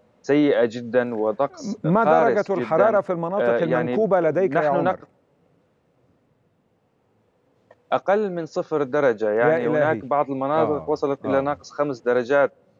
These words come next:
Speaker 1: تحت الصفر.
Speaker 2: مم.
Speaker 1: نحن نقف
Speaker 2: مم.
Speaker 1: أمام الكاميرا،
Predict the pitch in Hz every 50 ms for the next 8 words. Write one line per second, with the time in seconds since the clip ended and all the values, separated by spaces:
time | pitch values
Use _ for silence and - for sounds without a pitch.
0 | _ _ _ _ _ _ _ - 139 - - - 139 131 123 117 - - 113 117
1 | - - 143 139 - 151 151 151 147 143 - 131 123 151 143 - 156 156 151 160
2 | 156 - 139 104 - 123 131 139 143 139 131 123 120 - 143 139 135 135 123 123
3 | 123 120 117 104